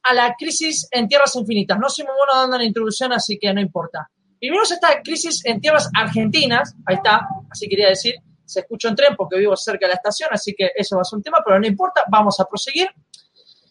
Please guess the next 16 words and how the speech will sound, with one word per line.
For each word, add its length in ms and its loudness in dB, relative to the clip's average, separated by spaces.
Y 240 2
bueno, 300 4
se 180 -4
preguntarán, 540 0
¿qué 60 4
es 100 2
este 160 -2
título? 520 4
O 40 2
sea, 380 4
¿qué, 200 -8
qué 100 -8
significará? 800 0
Bueno, 460 4
este 180 0
título, 560 2